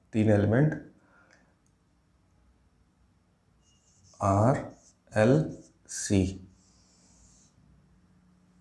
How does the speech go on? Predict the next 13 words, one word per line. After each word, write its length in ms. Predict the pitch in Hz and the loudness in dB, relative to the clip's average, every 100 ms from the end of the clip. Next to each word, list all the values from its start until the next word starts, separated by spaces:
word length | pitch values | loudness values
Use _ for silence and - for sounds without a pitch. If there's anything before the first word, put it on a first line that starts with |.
| _ _ _ - | _ _ _ 0
अब 160 | 120 | 6
इसमें 380 | 135 135 147 143 | 6 6 4 4
दो 160 | 120 117 | 4 4
केस 320 | 107 98 - | 4 2 2
बनेंगे। 400 | 92 90 95 127 - - - _ _ _ - _ _ - - - - _ _ _ _ _ _ - - - - - | 2 2 0 -2 -6 -14 -20 _ _ _ -20 _ _ -20 -20 -20 -20 _ _ _ _ _ _ -20 -20 -20 -20 0
जो 160 | 117 113 | 2 4
पहला 340 | 113 107 120 | 4 6 4
केस 340 | 127 127 113 110 | 4 4 4 2
आएगा, 360 | 104 107 143 - - _ _ _ _ _ _ _ _ _ _ _ _ _ | 2 2 -2 -6 -16 _ _ _ _ _ _ _ _ _ _ _ _ _
इस 160 | 113 - | -4 -2
केस 340 | - 113 113 | 4 4 6
में 180 | 123 113 | 4 8
दो 360 | 110 110 - | 6 6 0